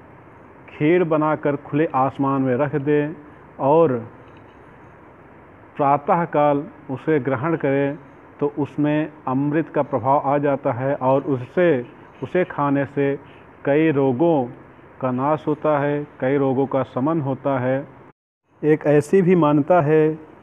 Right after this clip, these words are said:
कि इसी दिन भगवान कृष्ण गोपिकाओं के साथ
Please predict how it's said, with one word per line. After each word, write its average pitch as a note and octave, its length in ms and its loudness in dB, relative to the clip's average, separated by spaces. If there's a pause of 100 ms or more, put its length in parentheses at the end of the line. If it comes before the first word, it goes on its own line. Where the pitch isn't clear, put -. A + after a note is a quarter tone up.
कि C#3 280 0 (100)
इसी G3 320 0
दिन C#3 320 0 (600)
भगवान C#3+ 460 2
कृष्ण E3+ 680 -2 (1300)
गोपिकाओं D3 600 2
के D#3+ 120 -2
साथ C#3 360 0